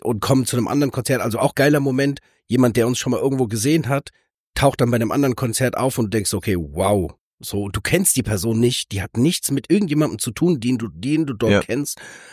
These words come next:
Speaker 1: Das ist dann schon so ein Moment, wo du sagst, „Ey, ist cool.“ Das ist einfach eine Person, die random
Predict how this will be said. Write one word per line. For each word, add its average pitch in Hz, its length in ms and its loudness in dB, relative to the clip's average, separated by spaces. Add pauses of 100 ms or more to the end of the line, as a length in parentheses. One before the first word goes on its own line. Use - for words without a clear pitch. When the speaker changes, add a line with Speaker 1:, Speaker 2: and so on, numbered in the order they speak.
(160)
Speaker 1:
Das 127 240 4
ist 120 100 0
dann 120 160 2
schon 127 160 0
so 120 80 0
ein 113 60 0
Moment, 113 240 0
wo 110 60 -2
du 107 40 0
sagst, 98 220 -4
„Ey, 190 100 2
ist - 120 -2 (100)
cool.“ 214 180 -4
Das 160 120 -14
ist - 40 -6
einfach - 240 -4
eine 156 220 4
Person, 139 400 -2
die 110 240 -4 (500)
random 190 720 4